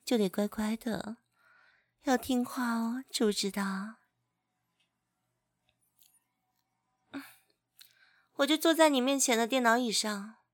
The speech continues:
双脚翘二郎腿，翘起来的腿正好给你舔。把嘴打开，我用脚伸进你的嘴里，用两根脚趾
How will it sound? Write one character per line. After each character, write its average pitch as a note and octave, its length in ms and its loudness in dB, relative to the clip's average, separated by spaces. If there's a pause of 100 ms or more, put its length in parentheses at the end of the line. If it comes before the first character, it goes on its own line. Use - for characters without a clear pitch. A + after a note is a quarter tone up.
(600)
双 B3 340 -4
脚 G3 480 -4
翘 A3 240 -6
二 G#3 80 -6
郎 G3+ 220 -6
腿， A#3 500 -10 (1500)
翘 D4+ 240 2
起 C#4 160 2
来 A3 120 6
的 A3 80 -2
腿 A3 480 -2
正 C4 160 -4
好 B3+ 140 -6
给 G#3+ 140 -6
你 A3+ 120 -4
舔。 - 560 -8 (760)
把 A#3 100 -2
嘴 A#3 180 2
打 B3 200 0
开， A3+ 320 -10 (1080)
我 A#3+ 100 0
用 C4+ 160 4
脚 A3+ 400 4
伸 B3+ 260 0
进 C4 140 2
你 A#3 40 2
的 A#3 80 4
嘴 G#3 280 2
里， G#3+ 480 -2 (840)
用 C#4 140 2
两 A#3 160 2
根 A#3+ 160 -2
脚 G#3+ 360 -2
趾 G3+ 500 -4